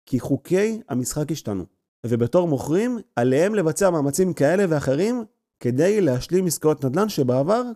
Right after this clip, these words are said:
כנראה היו יותר פשוטות. הסיבה השלישית שלדעתי דווקא עכשיו כדאי לכם לרכוש נדל"ן, נובעת מהסיבה שדירות שבעבר היו דירות שהן ראויות למגורים, הופכות בימים אלו להיות דירות שאינן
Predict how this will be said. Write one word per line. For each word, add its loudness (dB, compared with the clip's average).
כנראה -2
היו 0
יותר 0
פשוטות. -6
הסיבה 2
השלישית 0
שלדעתי 0
דווקא 2
עכשיו -2
כדאי 2
לכם 0
לרכוש -2
נדל"ן, -2
נובעת 0
מהסיבה -2
שדירות 2
שבעבר 2
היו 4
דירות 2
שהן 0
ראויות 4
למגורים, 2
הופכות -2
בימים 2
אלו 2
להיות 2
דירות 0
שאינן 0